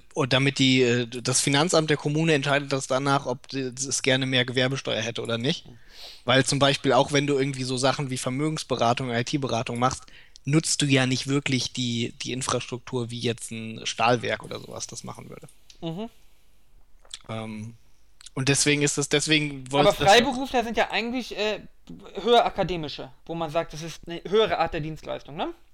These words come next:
Speaker 1: Äh, nicht zwangsläufig.
Speaker 2: Aber war nicht mal so die
Speaker 1: Es gibt,
Speaker 2: Definition?
Speaker 1: ja, ja, gut, es, es gibt, äh,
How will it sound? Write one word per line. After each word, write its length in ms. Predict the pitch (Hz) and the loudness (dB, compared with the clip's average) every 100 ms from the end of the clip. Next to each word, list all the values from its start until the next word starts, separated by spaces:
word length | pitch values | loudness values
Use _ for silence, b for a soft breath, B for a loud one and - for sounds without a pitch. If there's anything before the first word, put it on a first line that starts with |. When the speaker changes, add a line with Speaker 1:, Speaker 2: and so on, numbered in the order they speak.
| - | -8
Speaker 1:
Äh, 840 | 147 151 170 175 185 190 196 196 190 | 0 4 6 8 8 8 8 6 4
nicht 340 | 208 - - | 2 0 -2
zwangsläufig. 880 | - 196 208 208 208 - 120 120 - B B B B - - - | -2 -2 0 2 2 2 -2 -4 -10 B B B B -20 -14 -6
Speaker 2:
Aber 180 | 175 170 | -4 -4
war 240 | 170 196 | 4 4
nicht 120 | 254 247 | 4 0
mal 140 | 226 | -6
so 80 | 240 | -2
die 80 | 233 | -2
Speaker 1:
Es 100 | 247 | 2
gibt, 200 | 233 220 | 2 0
Speaker 2:
Definition? 360 | - - 233 | -6 -4 0
Speaker 1:
ja, 80 | 165 | 2
ja, 100 | 185 | 2
gut, 260 | 180 214 180 | 2 -2 -4
es, 220 | - - | -8 -8
es 260 | 170 - - | -10 -8 -6
gibt, 300 | 196 - - | -6 -6 -2
äh, 240 | 170 | -2